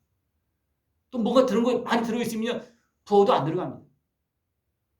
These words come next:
우리가 성령 충만해지기 위해서는 어떻게, 어떻게 됩니까? 주의 말씀을 듣고 깨달아야 되는 거예요.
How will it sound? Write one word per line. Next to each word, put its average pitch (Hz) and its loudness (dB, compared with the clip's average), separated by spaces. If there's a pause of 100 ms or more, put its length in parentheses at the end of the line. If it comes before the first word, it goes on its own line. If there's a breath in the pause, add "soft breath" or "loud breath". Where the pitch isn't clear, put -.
(800)
우리가 247 2
성령 285 -2
충만해지기 247 0
위해서는 202 2
어떻게, 180 -2
어떻게 190 -2
됩니까? 190 -4 (160 loud breath)
주의 214 -2
말씀을 185 -2
듣고 - -10
깨달아야 240 2
되는 180 0
거예요. 120 -10